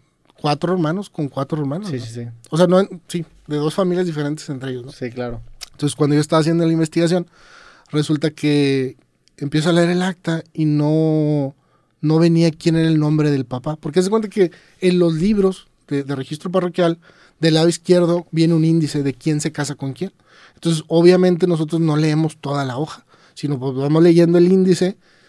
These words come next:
Speaker 1: hasta encontrar los nombres de los que queremos encontrar, ¿no? Oye, ¿sabes qué? Eh, Roberto Martínez con Petra Sánchez. Ah, bueno, ah, aquí está. Ah, bueno, ahora sí déjame leer el acta. Entonces,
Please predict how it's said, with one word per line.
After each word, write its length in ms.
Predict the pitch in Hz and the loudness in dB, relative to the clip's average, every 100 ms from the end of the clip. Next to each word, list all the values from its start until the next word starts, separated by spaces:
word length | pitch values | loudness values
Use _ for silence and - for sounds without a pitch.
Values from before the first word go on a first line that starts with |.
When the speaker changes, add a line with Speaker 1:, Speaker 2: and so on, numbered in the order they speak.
| _ | _
Speaker 1:
hasta 240 | 147 - | -6 -2
encontrar 400 | 160 147 143 143 | -2 -2 -4 0
los 140 | 147 175 | 2 4
nombres 340 | 170 170 196 | 4 4 4
de 80 | 190 | 4
los 160 | 156 - | 2 0
que 140 | 127 | -14
queremos 480 | - 135 143 160 - | -4 -2 0 -2 -4
encontrar, 440 | 147 139 180 254 | -6 -6 -2 -2
¿no? 80 | 160 170 | -2 -4
Oye, 220 | 151 131 | -4 -4
¿sabes 220 | 147 147 | -4 -6
qué? 260 | - 156 165 - _ - _ - | 0 0 0 -8 _ -20 _ -4
Eh, 100 | 156 | -2
Roberto 360 | 139 143 143 175 | 0 -2 -2 -2
Martínez 500 | 160 - 165 190 185 | -2 0 0 0 -2
con 640 | - 147 139 131 123 120 117 - | -2 -2 -2 -6 -8 -12 -16 -10
Petra 300 | 139 170 151 | -6 -2 -2
Sánchez. 400 | 139 135 117 - | -4 -6 -10 -14
Ah, 140 | 117 | -8
bueno, 240 | 147 151 147 | -4 -2 -4
ah, 220 | 151 175 | -4 -4
aquí 180 | 175 180 | -4 -4
está. 300 | - 160 156 - _ _ | -8 -8 -8 -10 _ _
Ah, 80 | - | -4
bueno, 200 | 175 170 | 0 2
ahora 120 | 170 | 2
sí 100 | 170 | 4
déjame 300 | 175 165 165 | 2 4 0
leer 160 | 151 143 | 0 -2
el 80 | 196 | -4
acta. 140 | 220 | -8
Entonces, 380 | 156 151 160 156 | -12 -6 -6 -6